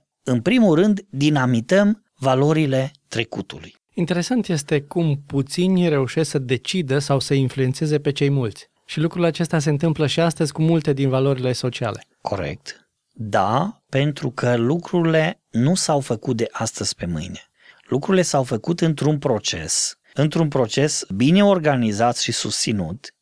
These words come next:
Speaker 1: și un proces care a reușit în timp. Vezi, întotdeauna omul e tentat de nou. Noi trăim cu ispita asta a noului în noi.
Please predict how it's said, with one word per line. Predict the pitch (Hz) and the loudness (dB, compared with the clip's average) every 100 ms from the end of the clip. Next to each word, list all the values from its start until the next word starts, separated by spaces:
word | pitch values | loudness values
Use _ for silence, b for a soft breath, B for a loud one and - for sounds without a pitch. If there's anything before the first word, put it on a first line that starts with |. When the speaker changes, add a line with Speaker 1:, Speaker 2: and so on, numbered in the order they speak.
| _ - | _ -8
Speaker 1:
și | - | 0
un | 185 | 0
proces | 175 135 - 180 | 2 0 0 -2
care | - 160 185 185 | 0 0 0 0
a | 147 | 2
reușit | 156 160 143 - 247 - - _ _ | 2 2 2 0 0 -2 -20 _ _
în | - 165 170 | 0 2 2
timp. | - 104 104 - - b b b b | 0 2 2 -2 -10 b b b b
Vezi, | _ 240 285 - | _ -2 -2 -4
întotdeauna | - 160 311 294 196 190 208 170 - - | -4 -2 -2 0 2 2 2 0 -6 -6
omul | 123 170 175 147 120 | 0 2 2 2 2
e | 135 | 0
tentat | 139 120 110 - 120 | 0 -4 -2 -2 -2
de | 98 90 | -2 -2
nou. | 85 67 - - _ _ _ B B | -2 -4 -8 -20 _ _ _ B B
Noi | 139 185 | 2 2
trăim | 190 147 196 196 | 2 0 2 2
cu | - | 2
ispita | 120 120 - 165 143 117 | 0 0 -2 -2 -2 -2
asta | 120 - 98 | -2 -2 -2
a | 101 | 0
noului | 101 95 85 80 78 | 0 0 -2 -4 -4
în | 80 78 | -4 -4
noi. | 73 - | -6 -12